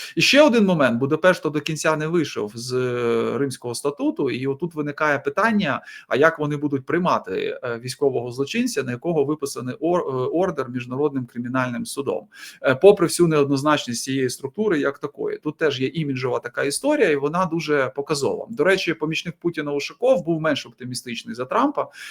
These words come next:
і сказав, що, можливо, це буде, е, наприклад, це буде Будапешт, або, можливо, це буде Будапешт. Тобто тут є теж певні такі моменти, як вони будуть да-, далі розвиватися, не сильно зрозуміло. Ну і ще одна історія.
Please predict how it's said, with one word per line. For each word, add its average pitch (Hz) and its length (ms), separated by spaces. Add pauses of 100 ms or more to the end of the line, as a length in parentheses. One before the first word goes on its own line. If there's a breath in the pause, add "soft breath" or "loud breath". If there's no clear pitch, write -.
(120)
і - 40
сказав, 190 420
що, 175 220
можливо, 185 640
це - 160
буде, 156 640
е, 127 560
наприклад, 135 540
це 120 100
буде 120 280
Будапешт, 131 640
або, 117 160
можливо, 117 200 (240)
це - 140
буде 139 240
Будапешт. 123 600 (320 loud breath)
Тобто 143 200
тут 208 260
є 165 220
теж 123 300
певні 127 380
такі 127 240
моменти, 202 500
як 156 220
вони 147 160
будуть 139 300
да-, 139 260
далі 139 260
розвиватися, 143 640
не 131 80
сильно 147 320
зрозуміло. 131 600
Ну 214 160
і 262 60
ще 247 240
одна 175 240
історія. 190 580